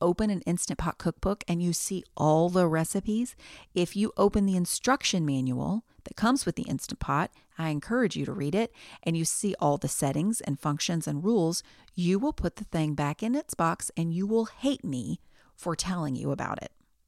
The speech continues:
But that's not because of me, as much as I'm happy to take the force of your displeasure. It is because you're assuming you have to figure it all out right away, and that is not a thing.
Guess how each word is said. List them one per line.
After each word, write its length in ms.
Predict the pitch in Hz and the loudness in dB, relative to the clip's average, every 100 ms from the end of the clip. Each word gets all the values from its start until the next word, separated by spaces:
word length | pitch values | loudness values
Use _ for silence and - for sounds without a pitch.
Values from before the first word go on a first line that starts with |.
| _ - - - - - | _ -20 -20 -20 -16 0
But 300 | 196 165 - - - - | 2 2 -4 -20 -18 2
that's 280 | 220 269 | 4 4
not 220 | 254 294 277 | 6 6 6
because 300 | 269 277 254 | 4 2 0
of 100 | 240 | -2
me, 460 | 165 135 143 233 _ _ _ - | 0 2 2 0 _ _ _ -2
as 120 | 170 | 0
much 180 | 190 190 | 2 0
as 80 | 170 | 2
I'm 160 | 165 | 2
happy 300 | 165 185 180 | 2 0 0
to 80 | 156 | 0
take 180 | - 160 | 0 -2
the 80 | 151 | -2
force 360 | - 156 175 | 2 2 2
of 140 | - 185 | 0 -2
your 140 | 143 | -2
displeasure. 580 | 143 165 - 147 127 131 - - - - | -2 -2 0 0 2 0 -4 -14 -2 4
It 100 | 190 | 6
is 140 | 214 | 6
because 500 | 233 - 190 160 151 - | 2 2 4 4 2 -2
you're 240 | 160 175 | 0 2
assuming 480 | 226 - 226 170 156 | 2 2 2 2 0
you 100 | 156 | 0
have 160 | 180 | -2
to 80 | - | -4
figure 380 | 165 151 165 170 | -4 -2 0 0
it 100 | 175 | 2
all 240 | 151 196 - | 4 4 4
out 280 | 156 151 - | 2 2 0
right 240 | 143 143 | 0 2
away, 400 | 147 147 - - _ _ - - | 0 0 -4 -12 _ _ -20 -2
and 180 | - 151 | 2 6
that 240 | 147 - | 6 4
is 120 | 170 | 2
not 260 | 165 147 - | 2 0 0
a 80 | 143 | -4
thing. 440 | - 165 - - | -4 -4 -4 -10